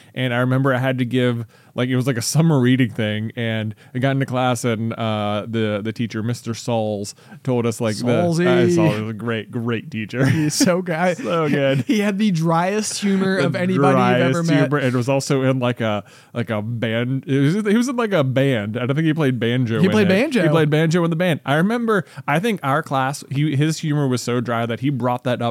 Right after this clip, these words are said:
Speaker 1: several times before people in the class realized that he was telling the truth about playing the banjo in a band.
Speaker 2: Yeah.
Speaker 1: And then as soon as everyone realized it, it was like, "That's the most perfect thing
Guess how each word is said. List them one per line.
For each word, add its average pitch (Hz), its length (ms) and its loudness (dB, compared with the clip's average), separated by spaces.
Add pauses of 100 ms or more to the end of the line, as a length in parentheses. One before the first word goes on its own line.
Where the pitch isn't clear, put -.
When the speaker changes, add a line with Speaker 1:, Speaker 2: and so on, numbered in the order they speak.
Speaker 1:
several 135 680 0
times 123 540 -2
before 123 360 -2
people 127 280 -2
in 113 60 -4
the 117 60 -6
class 120 240 -4
realized 113 460 -2
that 110 100 -4
he 117 120 0
was 110 100 -2
telling 110 300 -2
the 101 60 -6
truth 113 320 -2
about 104 260 -6
playing 110 200 -2
the 110 80 -6
banjo 107 480 -4
in 104 80 -6
a - 20 -8
band. 104 400 -6
Speaker 2:
Yeah. 135 260 -2
Speaker 1:
And 131 120 2
then 131 220 4
as 120 100 0
soon 135 200 0
as 127 100 2
everyone 123 280 0
realized 117 380 -2
it, 117 60 -4
it 117 40 -4
was 110 80 -4
like, 104 180 -6
"That's 90 200 -14
the - 80 -20
most - 220 -20
perfect - 280 -20
thing - 160 -20